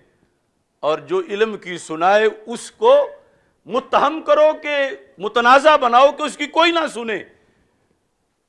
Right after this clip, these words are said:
क्योंकि जो चोर है वो पहरेदार को बदनाम करना चाहता है कि मैंने तो खुद इसको भी चोरी करते देखा, रात मैं जब गुजर रहा था ये भी गलियों में फिर रहा था।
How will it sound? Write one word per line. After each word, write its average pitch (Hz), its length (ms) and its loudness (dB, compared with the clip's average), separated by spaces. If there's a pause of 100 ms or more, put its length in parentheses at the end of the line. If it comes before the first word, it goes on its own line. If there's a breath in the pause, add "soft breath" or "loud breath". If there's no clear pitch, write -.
(360)
क्योंकि 175 340 -6
जो 156 220 -8
चोर 208 400 0
है 190 400 2
वो 165 260 -8
पहरेदार 175 800 2
को 160 240 -8
बदनाम 156 560 -4
करना 160 360 -4
चाहता 139 380 -4
है 123 160 -6 (1160)
कि 131 60 -12
मैंने 175 260 -4
तो 160 120 -8
खुद 196 240 -2
इसको 254 240 -6
भी 254 120 -8
चोरी 247 240 -4
करते 226 320 -2
देखा, 196 340 0 (1500)
रात 185 360 4
मैं 196 240 -2
जब 202 200 0
गुजर 202 240 0
रहा 208 200 2
था 233 120 0
ये 240 160 -2
भी 254 140 -8
गलियों 233 280 2
में 226 120 -6
फिर 208 160 0
रहा 170 220 2
था। 147 240 -6